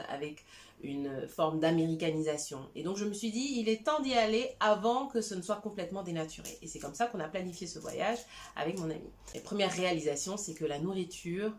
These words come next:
ne correspond pas à mes attentes. Et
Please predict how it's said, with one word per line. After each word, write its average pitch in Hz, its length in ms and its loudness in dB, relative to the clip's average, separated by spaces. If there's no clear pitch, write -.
ne - 80 -6
correspond 165 500 -4
pas 190 300 0
à 156 80 -6
mes 156 200 -2
attentes. - 440 -8
Et 294 300 4